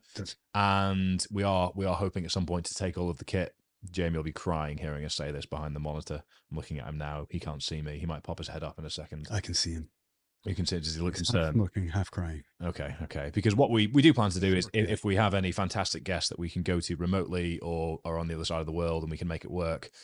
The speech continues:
Speaker 2: we'd love to take this kit and set up a fantastic studio setup to extract as much value from all of the interactions that we have. I think for the most part, it's gonna be mostly Johnny and I just waffling as we have done today,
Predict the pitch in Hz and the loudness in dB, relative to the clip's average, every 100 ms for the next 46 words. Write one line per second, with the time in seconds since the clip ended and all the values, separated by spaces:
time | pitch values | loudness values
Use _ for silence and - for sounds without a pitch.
0 | - - 80 76 78 90 80 78 - 82 | -14 -8 -6 -6 -6 -6 -6 -8 -6 -6
1 | - 76 - 82 76 - 80 82 78 - | -6 -6 -6 -6 -8 -8 -10 -8 -8 -6
2 | 85 - - - 90 82 - 76 - - | -6 -6 -4 -2 0 0 -2 -4 -8 -8
3 | 82 71 - 73 - 95 175 - 87 87 | -8 -6 -4 -4 -4 2 2 2 2 0
4 | 85 85 85 87 87 85 85 78 80 82 | 0 -2 -2 -2 -2 -2 -2 -4 -4 -4
5 | 76 85 76 - 80 101 95 95 - - | -4 -6 -8 -8 0 4 4 4 -2 -20
6 | - - - 117 123 110 113 107 113 - | -20 -18 -6 0 4 4 4 6 4 6
7 | 107 90 104 95 95 101 92 92 87 92 | 2 4 2 2 6 6 4 0 0 2
8 | 92 90 87 87 85 - - - _ _ | 2 2 0 0 -2 -2 -4 -8 _ _
9 | _ - 87 95 95 92 87 85 85 87 | _ -4 2 2 4 2 2 0 -2 0
10 | 87 82 90 101 107 | 0 -2 2 4 4